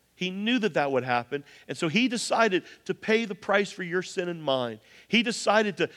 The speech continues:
send his one and only son, Jesus, to the cross. Jesus came and he lived that perfect life so that he could transfer to your account his righteousness.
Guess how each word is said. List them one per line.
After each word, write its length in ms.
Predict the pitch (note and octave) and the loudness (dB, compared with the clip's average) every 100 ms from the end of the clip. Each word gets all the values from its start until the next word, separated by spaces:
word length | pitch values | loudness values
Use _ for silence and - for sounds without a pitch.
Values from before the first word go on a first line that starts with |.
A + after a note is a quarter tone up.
| - | -10
send 320 | - A3+ G3+ | -2 0 0
his 160 | F3+ D#3+ | -4 -6
one 320 | D#3 G#3+ B3 | -2 0 0
and 80 | A#3 | 0
only 220 | A#3 A#3 | -2 -4
son, 280 | - - F3+ | -4 -6 -6
Jesus, 460 | C#3 G#3 E3+ D3 | -8 -6 -6 -8
to 100 | - | -8
the 60 | E3 | -12
cross. 480 | - G3+ D4 E3 - - - | -6 -4 -4 -6 -12 -18 -12
Jesus 420 | - G3+ A3 G3+ | -2 0 0 -2
came 320 | - A3 G#3 - - | -2 0 0 -4 -8
and 100 | D#3+ | -4
he 80 | D#3+ | -4
lived 500 | E3+ E3+ G3+ A#3 F#3 | -4 0 2 2 4
that 220 | G#3 G#3 | 0 0
perfect 360 | - G#3 G#3 F#3+ | -2 -2 0 -2
life 220 | E3+ E3+ | 2 2
so 140 | - E3+ | 0 -2
that 140 | E3+ | 0
he 100 | G3+ | -2
could 160 | F#3+ - - | -4 -6 -10
transfer 600 | - - A3 G#3+ - A3+ A3 | -6 0 2 0 0 0 0
to 120 | F#3 | -4
your 320 | E3+ G#3 C4 | -8 -2 0
account 340 | B3+ A3 G3 - - - | 0 0 0 -2 -10 -4
his 360 | A#3 A#3+ F#3 | -2 -2 -6
righteousness. 640 | D#3 G3+ A3 F3 - C#3 | 0 2 2 -2 -10 -12